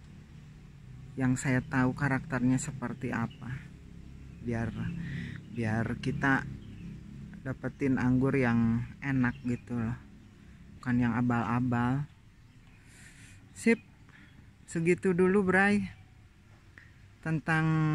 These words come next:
shine muscat, saya juga belajar sih.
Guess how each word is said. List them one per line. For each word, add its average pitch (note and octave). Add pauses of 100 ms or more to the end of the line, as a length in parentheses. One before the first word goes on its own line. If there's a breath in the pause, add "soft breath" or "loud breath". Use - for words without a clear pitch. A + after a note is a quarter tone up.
(200)
shine D3+
muscat, D#3
saya G3
juga F#3+
belajar D#3+
sih. G#3